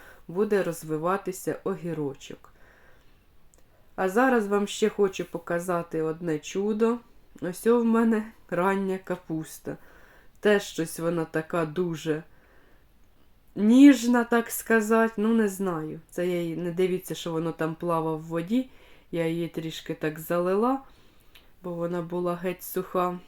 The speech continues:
Але не знаю, будемо дивитися далі, що з нею буде. Ну, поки вона якась така дуже вмучена.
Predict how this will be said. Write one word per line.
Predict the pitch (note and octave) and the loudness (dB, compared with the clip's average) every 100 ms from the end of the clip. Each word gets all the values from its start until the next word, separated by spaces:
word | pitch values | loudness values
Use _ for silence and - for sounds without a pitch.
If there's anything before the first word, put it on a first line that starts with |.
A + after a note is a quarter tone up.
| - - _ _ - - - _ G#3 | -20 -20 _ _ -20 -20 -20 _ 0
Але | A3+ A#3 | 4 4
не | A#3 | 4
знаю, | G#3+ A3 F#3+ | 2 2 2
будемо | F#3+ G3 G3 G3+ | 0 0 0 0
дивитися | G3 G3+ G#3 - G3+ G#3 | 0 2 0 -2 -2 -4
далі, | G#3+ C4 A#3+ | 0 2 2
що | A3 - F#3+ | 0 -4 -4
з | G3 | -4
нею | F#3+ F#3 | -4 -4
буде. | G3 F#3+ F#3 | -4 -6 -4
Ну, | F#3 | -6
поки | F3+ F3 - G#3 | -8 -6 -2 -2
вона | F#3 F3+ | -2 -2
якась | F3 E3+ E3 - | -4 -4 -8 -8
така | - E3 G3 F#3+ - - - - - - - | -10 -6 -4 -6 -10 -20 -20 -20 -20 -18 -6
дуже | F3 G#3+ F#3 F3+ | 0 0 2 -2
вмучена. | D3 D3+ D3 C#3 - D3 D3 | -2 -2 -2 -4 -10 -8 -10